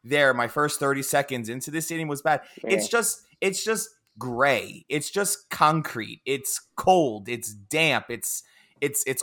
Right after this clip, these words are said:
Speaker 1: awful. Maybe I'm spoiled 'cause I sit in the club level and the Eagles, but man, there is nothing that is,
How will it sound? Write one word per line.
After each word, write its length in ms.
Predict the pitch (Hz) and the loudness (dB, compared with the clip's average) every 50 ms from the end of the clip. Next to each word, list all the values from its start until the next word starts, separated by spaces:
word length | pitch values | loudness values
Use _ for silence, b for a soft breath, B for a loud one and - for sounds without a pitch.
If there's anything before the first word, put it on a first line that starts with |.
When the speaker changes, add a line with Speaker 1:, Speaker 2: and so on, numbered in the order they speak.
| - - | 0 4
Speaker 1:
awful. 520 | 139 151 151 160 - - 113 107 - - - | 6 8 8 8 6 2 -8 -10 -10 -6 0
Maybe 280 | 135 175 214 220 247 | 4 4 4 6 4
I'm 100 | 233 214 | 2 2
spoiled 400 | 190 - - - 175 180 180 156 | 2 0 0 2 2 2 2 0
'cause 120 | 147 151 143 | -2 -2 -2
I 60 | 135 | -2
sit 160 | 127 - 175 165 | 0 0 -2 -2
in 60 | 135 | -4
the 80 | 120 | -8
club 320 | - - - 143 151 147 151 | -8 -4 -2 -2 -2 0 0
level 340 | 165 170 170 160 165 160 147 | 0 0 2 2 2 2 2
and 100 | 127 120 | 0 -2
the 60 | 110 - 143 | -4 -6 -6
Eagles, 440 | 180 180 202 208 208 202 202 - - b b b b b b | -6 -2 -2 -2 -2 -2 -4 -8 -10 b b b b b b
but 160 | 139 135 143 | 0 2 2
man, 220 | 170 170 170 165 160 | 2 0 2 2 2
there 140 | 185 190 | 2 2
is 220 | 185 160 127 113 123 | 2 2 0 -2 -6
nothing 720 | 127 131 143 156 156 - - 165 151 143 139 131 123 110 | -2 2 2 2 2 2 -2 -4 -4 -4 -6 -8 -6 -2
that 280 | 113 127 123 120 120 117 - | 0 0 2 2 0 -2 -4
is, 600 | 127 127 123 117 113 113 107 104 - - - | -4 -2 -2 0 -2 -2 -2 -2 -4 -4 -4